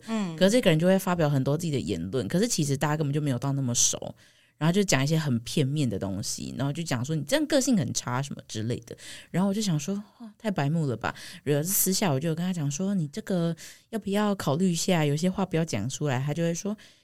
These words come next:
Speaker 2: ，“可是我个性就是这样啊，我从小到大，大家都是知道我就是这种个性的人啊，所以大家就很包容我。”我就想说，可是不是每个场域的人都应该要包容你吧？就觉得这种人很糟糕。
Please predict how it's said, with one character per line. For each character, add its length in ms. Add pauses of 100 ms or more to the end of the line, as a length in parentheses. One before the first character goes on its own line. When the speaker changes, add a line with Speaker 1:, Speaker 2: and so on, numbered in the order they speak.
Speaker 2:
，“可 120
是 60
我 60
个 120
性 140
就 100
是 80
这 220
样 180
啊， 220
我 80
从 140
小 80
到 160
大， 180
大 120
家 80
都 140
是 120
知 200
道 220
我 260
就 140
是 100
这 100
种 140
个 160
性 180
的 100
人 160
啊， 120
所 100
以 40
大 100
家 60
就 80
很 120
包 220
容 180
我。” 160 (520)
我 60
就 80
想 260
说， 480
可 160
是 400
不 180
是 120
每 180
个 100
场 320
域 60
的 100
人 140
都 140
应 80
该 180 (160)
要 180
包 300
容 240
你 180 (120)
吧？ 200 (400)
就 120
觉 100
得 60
这 80
种 120
人 400
很 160 (140)
糟 300 (120)
糕。 300